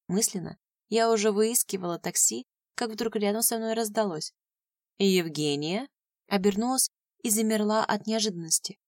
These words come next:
Рыжеволосый и веснущатый мужчина смотрел на меня пытливо, словно старался прочесть мои мысли. «Роман?» В памяти тут же всплыло имя Рыжика, попавшего в аварию вместе со мной.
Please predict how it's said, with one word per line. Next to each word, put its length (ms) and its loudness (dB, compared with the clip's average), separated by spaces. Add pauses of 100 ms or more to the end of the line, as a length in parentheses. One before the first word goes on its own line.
(220)
Рыжеволосый 880 4
и 40 -2
веснущатый 600 -2
мужчина 480 0
смотрел 420 -2
на 100 2
меня 280 -2
пытливо, 540 -6 (300)
словно 340 0
старался 500 0
прочесть 460 -2
мои 140 0
мысли. 420 -6 (680)
«Роман?» 600 0 (380)
В 40 -20
памяти 520 -2 (360)
тут 160 -4
же 100 0
всплыло 420 0
имя 360 -2
Рыжика, 480 -2 (320)
попавшего 520 0
в 60 -8
аварию 360 -2
вместе 240 -4
со 180 -4
мной. 300 -10